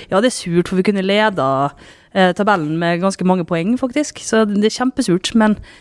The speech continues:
samtidig så opplever jeg at folk også er flinke til å, å s-, snu-, snuse om når det går bedre, da. Så det går, vil, sånn vil jo alltid gå litt i bølger, så vi, vi tror vi bare må leve med det, og så må vi være glad for at det er engasjement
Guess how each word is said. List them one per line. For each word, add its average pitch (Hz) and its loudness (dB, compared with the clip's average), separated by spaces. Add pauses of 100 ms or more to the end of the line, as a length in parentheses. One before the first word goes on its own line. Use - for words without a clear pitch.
(280)
samtidig 269 2
så 233 0
opplever 175 0
jeg 160 0
at 196 -4
folk 339 0
også 226 0
er 185 -2
flinke 175 -2
til 147 4
å, 165 2
å 175 -2 (120)
s-, - -6 (160)
snu-, 220 2
snuse 240 2
om 160 0
når 160 2
det 175 4
går 185 4
bedre, 190 -2
da. 262 0 (160)
Så 226 0 (420)
det 202 0
går, 202 0
vil, 208 2
sånn 220 2
vil 226 -2
jo 202 4
alltid 208 -2
gå 208 0
litt 175 -2
i - -6
bølger, 180 0
så 185 0
vi, 185 0
vi 214 2
tror 226 2
vi 175 0
bare 196 0
må 165 -2
leve 185 0
med 160 0
det, 120 0
og 185 4
så 202 0
må 202 4
vi 165 4
være 175 2
glad 180 0
for 139 -10
at 160 -6
det 170 2
er 143 2
engasjement 160 0